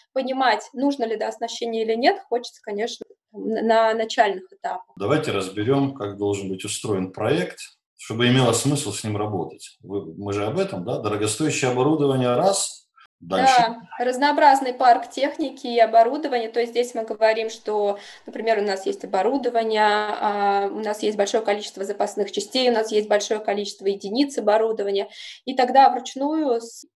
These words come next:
Speaker 1: с мон-, ну, с мониторингом его технического состояния, с планированием, да, технических воздействий справиться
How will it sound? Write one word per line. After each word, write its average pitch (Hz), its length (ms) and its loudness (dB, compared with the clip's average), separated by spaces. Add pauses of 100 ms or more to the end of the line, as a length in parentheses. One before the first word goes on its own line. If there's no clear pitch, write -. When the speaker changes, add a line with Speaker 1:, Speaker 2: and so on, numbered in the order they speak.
(120)
Speaker 1:
с - 180 -20
мон-, 214 340 -6
ну, 269 140 4
с - 100 -8
мониторингом 233 580 2
его 220 200 0
технического 220 520 -6
состояния, 240 760 2
с 233 100 -10
планированием, 233 840 -2
да, 240 120 6
технических 226 560 -12
воздействий 220 640 -2 (260)
справиться 233 1200 4